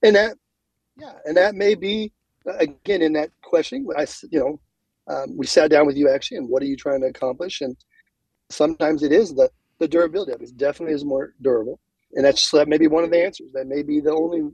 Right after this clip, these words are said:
motivator. And you got a high, uh, decorated type door. You know, it's, it's, uh, definitely a custom door. Often the custom doors are only offered in an insulated, uh, door. So, uh, again, what does the customer want?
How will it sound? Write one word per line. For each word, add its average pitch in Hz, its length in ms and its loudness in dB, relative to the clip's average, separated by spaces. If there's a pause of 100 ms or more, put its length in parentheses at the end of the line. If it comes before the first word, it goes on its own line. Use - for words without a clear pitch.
(220)
motivator. 151 420 -2 (580)
And 214 320 4 (420)
you 233 80 -10
got 202 160 2
a 175 60 0
high, 175 460 2 (500)
uh, 143 320 -8
decorated 147 680 2
type 139 240 -6
door. 143 220 0
You - 60 -6
know, 123 100 -4
it's, 131 240 -6
it's, - 260 -18
uh, 131 180 -6 (460)
definitely 147 280 2
a - 20 -2
custom - 400 0
door. 156 260 2 (320)
Often 139 360 -2
the 131 60 -6
custom 135 340 -2
doors 135 260 0
are 135 100 -2
only 139 160 -4
offered 139 400 -2
in 120 100 -12
an 123 120 -16
insulated, 123 480 -14 (200)
uh, - 40 -10 (120)
door. 135 280 -8
So, 135 320 0 (600)
uh, 82 200 -10
again, 123 400 4
what 135 220 2
does 156 100 2
the 147 140 -4
customer 156 420 -2
want? 151 340 -4